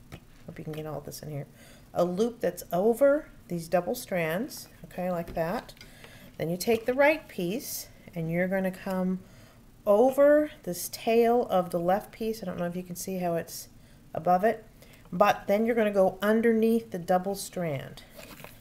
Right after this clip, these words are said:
Pull it through and you'll see it does look like a square knot. So get that one on. For the daisies, we'll probably do at least this first maybe two or three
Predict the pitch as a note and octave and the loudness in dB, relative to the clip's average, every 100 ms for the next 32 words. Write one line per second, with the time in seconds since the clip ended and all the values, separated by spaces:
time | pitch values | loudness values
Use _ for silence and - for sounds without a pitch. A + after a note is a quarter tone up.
0 | - - - F3 G3+ A3+ - G3 F#3+ F#3+ | -20 -20 -6 -2 0 -2 -6 -4 -2 -4
1 | - D#3+ D#3 - A3 A3+ C4 - - - | -4 -8 -8 -4 -2 -2 -6 -10 -20 -20
2 | - D#3 D3 D#3 E3+ E3+ F3+ F3+ - D3+ | -12 -12 -6 -4 -4 -4 -6 -6 -8 -8
3 | D#3 F3 - - C#3+ F3+ A#3+ - - - | -10 -12 -12 -8 -8 -8 -10 -14 -20 -20
4 | - - - - - - - - - - | -20 -20 -14 -14 -14 -20 -20 -12 -12 -12
5 | - - - C#3 C#3 E3+ E3+ G3+ G#3 G#3 | -20 -20 -10 -10 -4 -6 -4 -4 -4 -2
6 | G3 G3+ G3 F#3+ F3+ F3 G3 A3 A3+ A3 | -2 0 -2 -4 -6 0 4 4 2 -4
7 | F#3 F3 - - A3+ A3+ A3+ G#3+ A3 F#3 | -4 -6 -10 -2 4 4 2 0 0 2
8 | G3+ F#3 F#3 G#3+ A3 - G3+ - - G3+ | -2 -2 -4 -4 -4 -4 -6 -6 -6 -2
9 | A3 - - - - - - - G#3 G3 | -2 -4 -14 -20 -20 -20 -16 -4 -2 -2
10 | F#3 - A#3+ A3+ A3 - G3+ A3+ A3+ A3+ | -6 -4 0 2 0 -6 -2 0 2 0
11 | A3+ | -4